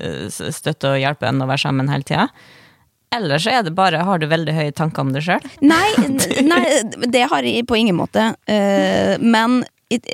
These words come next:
Speaker 2: men det er den der sånn, eh, hvis du først sier ja til å finne på noe sammen med noen innenfor, eh, husets fire vegger,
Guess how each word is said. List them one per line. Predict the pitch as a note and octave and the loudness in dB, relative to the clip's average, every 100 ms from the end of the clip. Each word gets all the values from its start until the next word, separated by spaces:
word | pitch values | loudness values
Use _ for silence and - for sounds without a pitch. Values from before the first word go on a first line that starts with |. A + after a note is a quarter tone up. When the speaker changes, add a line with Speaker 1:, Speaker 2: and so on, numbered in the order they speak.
| - | 0
Speaker 2:
men | B3 A#3+ B3 | 2 2 2
det | A#3 | 2
er | A#3+ | 2
den | A#3+ | 2
der | A3+ G3+ | 2 0
sånn, | G#3+ G#3 G#3+ _ _ _ | 0 -2 -4 _ _ _
eh, | - G3 G3 F#3+ | 0 2 2 0
hvis | G3+ A#3+ - | -2 -2 -2
du | A#3 | -6
først | - A#3 - - | -2 -2 -2 -2
sier | - - G#3 G3+ | -6 -4 -4 0
ja | F3 E3 - | 2 2 0
til | - G3+ F#3+ - | -6 -4 -2 -2
å | G3 | -2
finne | G#3 - A#3+ A3+ | -2 -4 -2 -2
på | A3+ F#3 | -2 -2
noe | F#3 - | -4 -4
sammen | F#3 F#3+ D#3+ | -2 0 0
med | D#3 | -2
noen | - - | -4 -4
innenfor, | G3 F#3+ F3+ E3+ E3+ - | -2 -2 -4 -2 -2 -2
eh, | - F3 F3 F#3 | -4 0 0 0
husets | G3+ - F3 F#3+ | -2 -6 -8 -4
fire | F3+ | 0
vegger, | F3+ F#3+ F#3+ C4 | 0 0 0 0